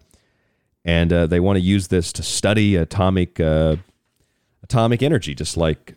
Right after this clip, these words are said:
well, that's what the D O E does, right? They want to study just like what cern does. Another company called Siemens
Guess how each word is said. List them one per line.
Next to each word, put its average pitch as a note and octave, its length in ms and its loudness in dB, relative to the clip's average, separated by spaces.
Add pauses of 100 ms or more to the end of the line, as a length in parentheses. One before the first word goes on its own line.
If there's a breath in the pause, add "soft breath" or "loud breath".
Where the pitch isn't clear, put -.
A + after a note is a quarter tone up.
well, D#2 140 -4
that's C#2+ 120 -2
what D#2 120 -2
the D#2+ 40 -2
D F2 160 2
O F2 80 2
E F2+ 80 2
does, F2+ 280 0
right? D#2 180 0
They D2 200 -2
want D#2+ 160 0
to D#2 40 -2
study E2 320 -2
just - 160 -6
like E2+ 140 0
what F2+ 100 -2
cern A#2 340 -2
does. C#2+ 340 -8 (920)
Another G2+ 240 0
company G#2 300 0
called F#2 200 0
Siemens A2+ 760 -2